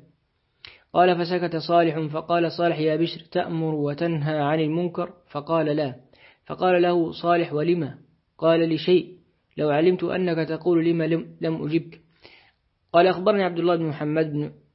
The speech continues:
ابن محمد بن عبد الحميد قال: حدثنا بكر بن محمد بن محمد قال: كنا في أمر الحريق، فقال أبو عبد الله: قيل لرسول الله صلى الله عليه وسلم:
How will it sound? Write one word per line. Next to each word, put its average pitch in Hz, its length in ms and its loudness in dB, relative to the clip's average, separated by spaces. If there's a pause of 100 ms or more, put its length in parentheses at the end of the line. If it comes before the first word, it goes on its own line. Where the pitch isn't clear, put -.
(240)
ابن 147 220 -2
محمد 151 420 -4
بن 143 140 -2
عبد 139 140 -4
الحميد 139 500 -6 (120)
قال: 151 180 -4
حدثنا 160 420 -4
بكر 160 280 -2
بن 143 140 -2
محمد 151 480 -4
بن 139 220 -4
محمد 139 560 -4
قال: 135 220 -4
كنا 170 320 -4
في 147 220 -6
أمر 165 160 -4
الحريق، 156 480 -6
فقال 170 360 -2
أبو 160 220 0
عبد 143 220 -4
الله: 143 260 -6
قيل 170 400 0
لرسول 147 360 -4
الله 147 320 -4
صلى 143 140 -6
الله 147 300 -4
عليه 139 140 -2
وسلم: 151 380 -6